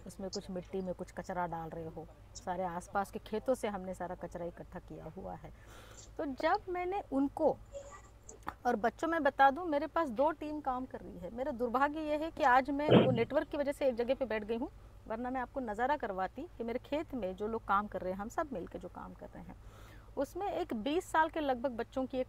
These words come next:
टीम है और, अ, महिलाओं की एक टीम है, करीब दस पन्द्रह महिलाएं हैं और करीब एक आठ दस बच्चे हैं। So इनको जब मैं ये बता रही हूँ कि ये गड्ढे क्या कर रहे हैं, ये कूड़ा अंदर क्यों जा रहा है,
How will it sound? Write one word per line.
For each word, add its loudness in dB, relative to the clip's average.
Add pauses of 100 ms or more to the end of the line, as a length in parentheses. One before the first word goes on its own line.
टीम -4
है -8 (520)
और, 0
अ, -6
महिलाओं 4
की -2
एक 2 (100)
टीम -8
है, -14 (480)
करीब -2
दस -2
पन्द्रह -4
महिलाएं 0
हैं -8
और -6
करीब -6
एक -10
आठ -4
दस -8
बच्चे -10
हैं। -14 (800)
So 4 (140)
इनको 6 (360)
जब 6
मैं 2
ये 2
बता 6
रही 2
हूँ 0
कि -6
ये 2
गड्ढे 2
क्या 4
कर -2
रहे 0
हैं, -2
ये 2
कूड़ा 0
अंदर -2
क्यों -2
जा 2
रहा 6
है, 0